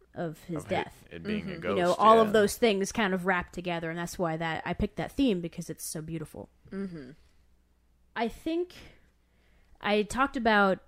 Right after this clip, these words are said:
Speaker 1: <laughs> Alfred Newman, and I mentioned his kids.
Speaker 3: Mm-hmm.
Speaker 1: Um,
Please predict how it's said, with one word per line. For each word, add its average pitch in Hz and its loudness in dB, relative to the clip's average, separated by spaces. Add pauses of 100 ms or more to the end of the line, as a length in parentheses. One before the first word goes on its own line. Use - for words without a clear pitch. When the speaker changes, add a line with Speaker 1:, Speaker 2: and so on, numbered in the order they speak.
(120)
Speaker 1:
<laughs> 262 4
Alfred 233 6
Newman, 185 -2
and 185 -6
I 180 -4
mentioned 180 -6
his 160 -6
kids. 196 -4 (380)
Speaker 3:
Mm-hmm. 214 -4
Speaker 1:
Um, 196 2